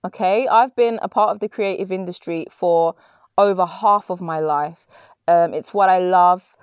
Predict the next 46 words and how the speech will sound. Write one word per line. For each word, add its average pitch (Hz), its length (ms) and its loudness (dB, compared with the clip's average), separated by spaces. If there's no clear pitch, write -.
It's - 220 -8
what 190 120 2
I 180 120 4
breathe. 180 540 -2
I've 180 200 0
been 190 200 -6
drawing 254 540 2
since 196 260 -6
I 180 120 2
was, 170 200 -4
like, 165 220 -4
six, - 600 -8
although 180 280 0
I 180 80 4
did 185 180 -6
take 170 180 -10
a - 40 -8
break 156 260 -8
from 156 180 -12
it, - 100 -12
<laughs> 233 180 -10
from 302 160 -4
drawing 285 300 -6
for 240 140 -4
a 214 60 -2
while 220 260 0
because 262 260 -6
I 247 160 -4
struggled 247 400 -4
to - 80 -14
draw 208 200 -4
noses. 208 580 -4
But, 185 340 2
you 208 200 -4
know, 180 360 0
I, 190 340 2
I 185 100 0
did, 185 320 -4
um, 175 440 0
I've 180 200 0
always 202 300 0
had 175 380 -2
some 175 180 -10
sort - 200 -6
of 175 80 -6
involvement 165 640 -6